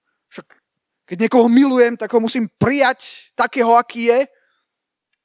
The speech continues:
Áno, aj. <laughs> Ale, ale nie len. Viete, možno stojí za to sa pozrieť na to, ako miloval Ježiš.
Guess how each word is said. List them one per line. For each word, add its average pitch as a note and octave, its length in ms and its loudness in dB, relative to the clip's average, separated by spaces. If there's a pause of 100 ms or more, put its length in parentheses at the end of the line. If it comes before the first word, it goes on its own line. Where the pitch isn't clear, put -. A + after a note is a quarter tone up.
Áno, C4+ 540 2 (180)
aj. C#4+ 400 2 (460)
<laughs> - 720 -20 (760)
Ale, G#3 400 2 (640)
ale A3 240 2
nie B3 160 4
len. A3 480 2 (1200)
Viete, G3+ 320 -2 (880)
možno B3+ 640 0 (240)
stojí C#4+ 400 -4
za A3+ 160 0
to C#4 80 -8
sa A3+ 160 -6
pozrieť A3 400 0
na G#3+ 160 -2
to, F#3+ 320 0
ako A#3 240 -6
miloval G3+ 400 0
Ježiš. F#3 580 -4